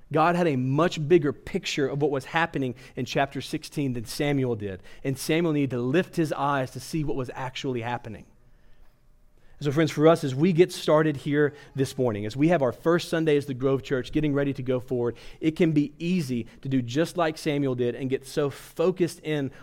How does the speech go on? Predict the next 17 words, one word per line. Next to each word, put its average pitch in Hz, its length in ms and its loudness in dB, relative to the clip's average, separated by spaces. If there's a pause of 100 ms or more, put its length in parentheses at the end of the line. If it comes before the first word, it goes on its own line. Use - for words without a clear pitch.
on 117 260 -2
this 151 300 0
moment 117 480 -4 (680)
and 151 160 0
see, 151 360 4
"Oh, 160 160 2
this 170 160 -2
is 160 100 -2
so 175 300 2
exciting. 160 460 2
We've 127 80 -2
got 135 240 -2
popsicles 139 720 -2
and 131 140 -2
new 139 140 0
signs 156 600 0
and 123 120 -4